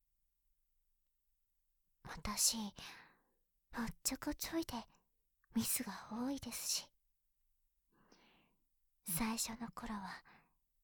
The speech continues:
叱られることも多くて、最近は、まあ、さすがに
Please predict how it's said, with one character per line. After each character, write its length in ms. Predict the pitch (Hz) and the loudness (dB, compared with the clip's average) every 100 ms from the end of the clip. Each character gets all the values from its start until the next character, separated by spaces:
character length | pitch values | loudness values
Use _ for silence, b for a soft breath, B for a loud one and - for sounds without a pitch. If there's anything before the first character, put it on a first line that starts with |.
| _ _ | _ _
叱 360 | - - - 226 | 2 2 2 0
ら 100 | 240 | 2
れ 120 | 254 | 2
る 120 | 269 - | 0 -2
こ 100 | - | -4
と 160 | - 302 | -2 2
も 140 | 233 180 185 | 2 0 -4
多 40 | 196 | -6
く 100 | - - | -8 -8
て、 100 | - - _ _ _ _ _ _ _ _ _ _ _ _ _ _ _ _ _ _ _ _ _ _ - | -8 -10 _ _ _ _ _ _ _ _ _ _ _ _ _ _ _ _ _ _ _ _ _ _ -2
最 320 | - 220 247 | 2 2 2
近 340 | - 311 311 311 | 2 4 4 2
は、 280 | 311 302 B B B B _ _ _ _ _ _ _ | 0 0 B B B B _ _ _ _ _ _ _
ま 100 | 240 | 2
あ、 320 | 233 214 208 B B B _ _ _ _ _ - | 4 2 -2 B B B _ _ _ _ _ -6
さ 120 | - 208 | -4 -2
す 160 | - | -2
が 120 | 233 254 | -2 2
に 360 | 262 262 254 | 4 4 2